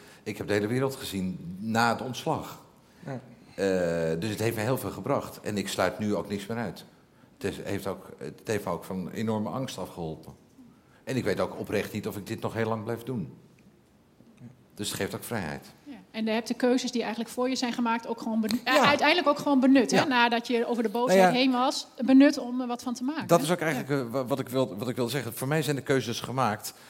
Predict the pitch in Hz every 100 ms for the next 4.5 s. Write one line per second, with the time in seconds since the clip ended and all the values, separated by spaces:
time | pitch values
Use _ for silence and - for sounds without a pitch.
0 | - - 139 117 117 - 143 120 104 131
1 | - 110 113 131 147 90 82 85 101 95
2 | 98 - 120 104 69 - - - - -
3 | 127 139 - 120 - 120 110 104 - 147
4 | 127 131 120 82 117